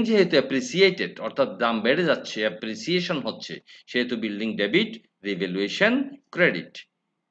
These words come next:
টেন পার্সেন্ট, কেমন? দুই হাজার টাকা। ওকে? নেক্সট প্রশ্ন ছিল, allowance for five percent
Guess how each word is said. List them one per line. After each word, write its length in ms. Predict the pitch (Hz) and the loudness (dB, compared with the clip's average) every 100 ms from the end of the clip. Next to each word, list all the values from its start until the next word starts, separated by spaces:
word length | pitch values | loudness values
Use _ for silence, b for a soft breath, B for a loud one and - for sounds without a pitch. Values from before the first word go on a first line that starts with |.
| _ _ _ - | _ _ _ 0
টেন 160 | 123 98 | 0 0
পার্সেন্ট, 440 | 107 - 69 - - - _ _ | -4 -6 -16 -20 -20 -20 _ _
কেমন? 220 | - 190 196 101 | -4 -4 -4 -6
দুই 140 | 107 107 | -2 0
হাজার 180 | 87 90 - | -2 -6 -12
টাকা। 180 | - _ _ _ _ _ _ _ _ _ _ 180 | -20 _ _ _ _ _ _ _ _ _ _ -8
ওকে? 180 | 175 233 294 B B B _ _ _ _ | 0 2 2 B B B _ _ _ _
নেক্সট 300 | 123 196 214 - - | 2 4 4 -2 -2
প্রশ্ন 220 | 165 - 131 - | -2 -2 -4 -4
ছিল, 180 | 98 90 147 311 311 _ _ _ _ _ _ _ _ - | -2 2 2 2 -4 _ _ _ _ _ _ _ _ -2
allowance 340 | 117 143 214 214 | 2 4 4 4
for 140 | 202 185 151 - - | 4 4 2 -8 2
five 180 | 151 165 | 2 4
percent 440 | 175 175 - 160 | 2 2 0 0